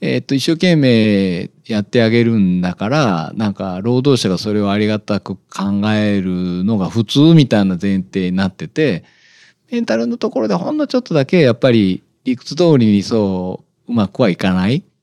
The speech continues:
みたいな話はちょっとはしてくれたけど、ほとんどのところは、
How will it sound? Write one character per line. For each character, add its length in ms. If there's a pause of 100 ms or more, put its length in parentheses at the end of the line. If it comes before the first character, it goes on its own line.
(280)
み 140
た 160
い 80
な 200
話 420
は 60
ち 140
ょ 40
っ 80
と 100
は 60
し 80
て 100
く 80
れ 100
た 140
け 120
ど、 240
ほ 180
と 220
ん 40
ど 120
の 80
と 120
こ 140
ろ 80
は、 200